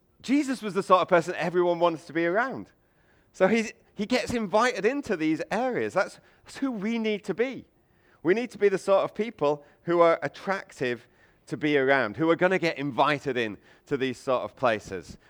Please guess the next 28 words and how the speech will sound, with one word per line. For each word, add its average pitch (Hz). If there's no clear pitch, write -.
welcomed 120
in. 87
Jesus 233
was 151
attractive 165
to -
be 139
around. 127
It 202
was 156
probably 131
a 127
lot 123
of 110
fun, 151
but 226
he 262
was 233
also 254
God. 214
And 175
Jesus 240
was 190
going 196
to 175
bless 160
the 147
children, 107